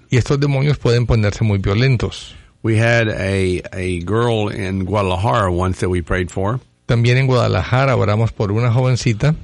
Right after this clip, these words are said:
Speaker 2: She had a three-stranded cord of demons that was wrapped together, which was very hard to get out because a three-stranded cord,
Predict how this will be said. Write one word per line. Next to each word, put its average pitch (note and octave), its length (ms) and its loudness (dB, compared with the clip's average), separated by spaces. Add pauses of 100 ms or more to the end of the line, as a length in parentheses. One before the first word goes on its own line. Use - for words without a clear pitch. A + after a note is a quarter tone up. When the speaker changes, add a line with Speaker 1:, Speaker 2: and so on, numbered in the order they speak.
(140)
Speaker 2:
She A2+ 160 2
had F#2+ 140 2
a E2+ 240 0
three-stranded A#2+ 800 0
cord B2 320 0
of F2 140 0
demons F#2+ 380 0
that F2+ 120 0
was E2+ 180 -2
wrapped G#2+ 360 0
together, G#2+ 420 0
which F2+ 240 -2
was E2+ 140 -2
very G2+ 240 0
hard G2 320 0
to F#2 80 -4
get F2+ 160 -2
out G#2 260 0
because F#2 400 -2 (160)
a F#2 60 -12
three-stranded G2+ 580 -2
cord, G#2 440 -2